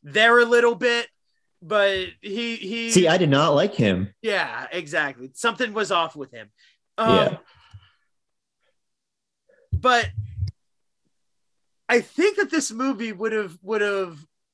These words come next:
Speaker 1: been handled better and had, could have had an, an incredible climax if it was just Goblin and, and,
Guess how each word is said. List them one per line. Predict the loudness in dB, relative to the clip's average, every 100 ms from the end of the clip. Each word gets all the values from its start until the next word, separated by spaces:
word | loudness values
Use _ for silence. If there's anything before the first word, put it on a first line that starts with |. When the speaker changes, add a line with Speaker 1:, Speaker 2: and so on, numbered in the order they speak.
| _ _
Speaker 1:
been | -6 -4
handled | -2 -2 0 -2 -2
better | -2 -2
and | -4
had, | -4 -4 -4
could | -4
have | -4
had | -2 -4 -4
an, | -8
an | -10 -10
incredible | -12 -16 0 2 2 -2
climax | -10 -12 -10 -12 -14 -18 -20 _ -20 _
if | -2 0
it | -2
was | -2 -8
just | 0 0 0 -4
Goblin | 0 2 2 0 -4 -4 -6 -6
and, | -4 -2 -4 -8
and, | -6 -4 -2 -2 -6 -8 -16 -16